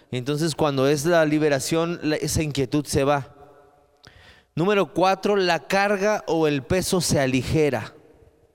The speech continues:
Número cinco, hay un sentimiento interno de liberación, de satisfacción o de contentamiento.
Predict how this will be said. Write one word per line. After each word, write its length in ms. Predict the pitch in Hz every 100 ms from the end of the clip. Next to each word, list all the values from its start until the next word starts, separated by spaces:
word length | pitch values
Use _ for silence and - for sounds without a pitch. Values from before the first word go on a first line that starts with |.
| _ _ _ _ _ _ _ _ _ _ _ _ _ _ _ _ _ _ _ _
Número 360 | 135 160 185 165
cinco, 1160 | - 196 196 185 208 233 - - - - - -
hay 200 | 175 196
un 120 | 202
sentimiento 880 | - 202 175 143 170 180 202 202 214
interno 600 | 185 156 196 196 180 180
de 140 | 156
liberación, 840 | 143 139 139 123 - 170 180 220 - - _ - - - - _ _
de 160 | 135 147
satisfacción 1200 | 147 139 147 143 - 135 - 165 170 196 320 - - - _ _ - _ -
o 120 | 143
de 160 | 135 123
contentamiento. 1200 | 139 127 117 127 123 120 123 135 139 123 -